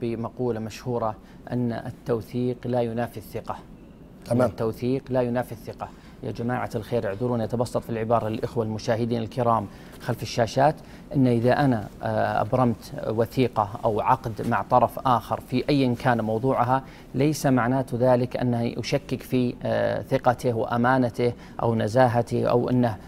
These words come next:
Speaker 1: آه، بوادر خيانة إلى آخره، وإنما المراد من ذلك هو حفظ الحقوق وإثباتها على الوجه الذي اتفق عليه،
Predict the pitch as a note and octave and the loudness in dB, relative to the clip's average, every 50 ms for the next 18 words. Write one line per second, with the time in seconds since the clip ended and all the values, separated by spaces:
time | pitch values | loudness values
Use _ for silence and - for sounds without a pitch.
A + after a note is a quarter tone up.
0 | - - - A2+ A2+ A2+ A2 G#2+ G#2+ G#2 A2+ A#2+ B2 B2 A#2 A#2+ A#2 - - C3 | -16 -10 -4 -2 0 2 2 2 2 2 4 6 6 6 4 2 -2 -2 2 4
1 | B2+ C3 C3 B2+ B2 - - B2+ A#2 A#2 - B2+ A#2+ A2 - A2 G#2 G2 G2 A2 | 4 4 4 4 2 2 2 4 4 6 6 6 4 4 0 -4 -6 -4 -2 -2
2 | A#2 - C#3+ C#3 C3 B2+ B2 A#2+ A#2+ A#2+ B2 C3 B2+ A2+ A2 A#2 A#2 A2+ B2+ C3 | 0 2 4 4 4 4 4 4 4 4 4 4 2 2 0 -2 2 4 6 6
3 | C3 C#3 E3+ - - - - - - - - - - - C3 C3+ B2+ - - D3+ | 6 6 4 0 -2 -10 -18 -20 -20 -20 -20 -14 -2 4 6 8 8 8 4 2
4 | D#3 D3+ C3 B2+ A#2 G#2 - B2 A#2+ - C3+ C#3+ D3+ - - - - - A#2+ - | 0 2 0 -2 -2 -2 -2 -4 0 4 6 6 6 6 2 -2 -2 -2 -4 -4
5 | - A#2+ C#3+ D3 C#3+ - C#3 C#3+ A#2 B2 C3 B2+ A#2+ B2 C3+ C#3+ B2 A2+ A#2+ A#2+ | 0 2 4 4 4 2 2 2 2 4 2 2 2 2 2 0 0 -2 0 0
6 | A#2+ B2+ C#3 C3+ B2 C#3+ D3 D#3 - - - - - - - - - - B2 A#2+ | 2 2 2 4 4 2 2 0 -2 -6 -12 -16 -8 -8 -8 -4 2 2 4 4
7 | C3 A#2+ - A#2 G#2 G#2+ B2 C3+ D3+ D3+ | 4 4 4 4 4 6 4 4 4 2